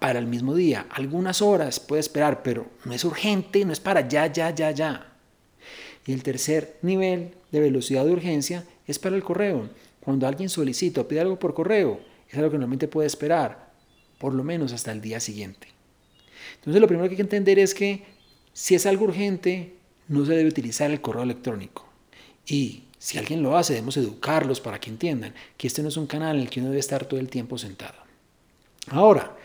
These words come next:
tampoco es que no revisemos el correo. Claro que hay que revisarlo y claro que hay que revisarlo todos los días. Es más, más de una vez al día.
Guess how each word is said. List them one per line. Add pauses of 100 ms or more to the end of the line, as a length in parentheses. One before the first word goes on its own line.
tampoco
es
que
no
revisemos
el
correo. (640)
Claro
que
hay
que
revisarlo
y
claro
que
hay
que
revisarlo
todos
los
días. (500)
Es
más,
más
de
una
vez
al
día.